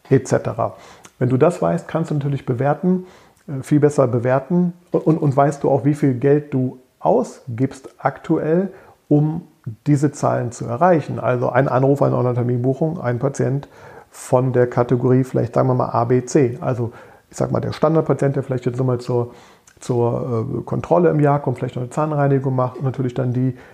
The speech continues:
die vielleicht auch mal eine größere Sache machen und dann, ja, dann gerade im Zahnbereich vielleicht auch die, die jetzt irgendwie auch dann große implantologische Behandlungen, äh, vornehmen lassen oder ästhetische Behandlungen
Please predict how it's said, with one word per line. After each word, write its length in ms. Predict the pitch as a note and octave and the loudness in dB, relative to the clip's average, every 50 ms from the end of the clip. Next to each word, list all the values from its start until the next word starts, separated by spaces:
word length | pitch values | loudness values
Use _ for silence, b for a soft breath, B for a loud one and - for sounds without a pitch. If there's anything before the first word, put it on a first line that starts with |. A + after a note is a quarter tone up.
| B B | B B
die 80 | - B2+ | -6 -2
vielleicht 220 | - - A#2+ - | -2 -2 -2 -2
auch 60 | B2+ A2+ | -4 -6
mal 80 | A#2 | -6
eine 100 | A#2 A#2+ | -6 -2
größere 480 | A#2 C#3 D3+ F3 F3+ F3+ E3 D#3 D#3 D3 | 2 4 4 4 4 4 2 2 2 2
Sache 260 | D3+ D3+ D3 - D3 | 2 0 -2 -2 0
machen 280 | C#3+ C#3+ C#3+ C#3+ C#3+ B2+ | 0 0 0 0 -4 -4
und 220 | D3+ C3+ B2+ - | -2 -2 0 0
dann, 240 | B2+ C3 C3+ C3+ - C#3+ | 0 0 0 0 0 0
ja, 280 | C3+ B2 A2 - - - _ | 0 0 0 0 -4 -12 _
dann 220 | - B2+ B2+ B2 B2 - - E3 | 0 2 2 2 -2 -6 -8 -2
gerade 220 | C3 A#2 A#2+ A#2+ | 0 0 0 2
im 120 | A#2+ A2+ - | 0 -4 -2
Zahnbereich 520 | - B2+ C3 C3+ C3 B2 B2 B2 B2 A#2+ B B B B B B | -2 0 2 2 2 2 0 0 -2 -2 B B B B B B
vielleicht 300 | - C#3+ B2 A#2+ - B2 | -4 -2 -2 -2 0 -2
auch 80 | A#2 | -4
die, 180 | A2+ - B2 A#2 | 0 0 0 0
die 100 | A#2+ A#2+ | 0 0
jetzt 240 | A#2+ A#2 - - - | 0 -2 -2 -4 -4
irgendwie 540 | B2+ B2 A#2 A2+ A2 A2+ A#2+ A#2 A#2 A2+ B B B B B B B B - | -2 -2 0 0 0 0 0 0 0 0 B B B B B B B B 0
auch 200 | A#2+ A#2 A#2+ A#2+ | 2 2 2 2
dann 240 | - B2+ B2 A#2 A#2 | 0 -2 -2 -2 -2
große 500 | A2+ B2 B2 B2+ B2 - C3+ B2+ B2 B2 - - - _ _ - _ _ | 2 2 2 2 2 0 -4 -4 -4 -4 -8 -10 -18 _ _ -20 _ _
implantologische 680 | - C#3 B2 - B2 A#2+ A2 A#2+ C3 C3 A#2+ A2+ - B2+ | -2 -2 0 0 0 -2 2 2 2 2 2 0 -6 -4
Behandlungen, 600 | B2 A2+ B2+ D#3 D#3+ D3+ C#3+ C#3 C#3 C#3 C3+ C#3 b b b b b b b b b _ - | -2 0 2 4 4 4 4 4 2 2 0 -2 b b b b b b b b b _ -8
äh, 180 | C#3 B2+ B2 B2 B2 | -6 -6 -6 -6 -8
vornehmen 420 | - - - C3 B2+ B2 B2 B2 | -4 2 2 4 4 4 4 2
lassen 300 | A#2+ A#2 A#2+ A#2+ - A#2+ | 2 2 0 -2 -6 -8
oder 240 | A#2 A#2+ A#2 A#2 A2+ | -6 -4 -4 -2 -4
ästhetische 480 | A2+ A2 - - C#3+ C#3 C#3+ C3 - C#3 | -4 -6 0 2 2 2 2 -2 -2 0
Behandlungen 560 | B2 A#2 A#2+ C3 B2 B2 B2 A#2+ A#2+ A#2 A#2 | 0 0 2 0 0 2 2 2 2 0 -2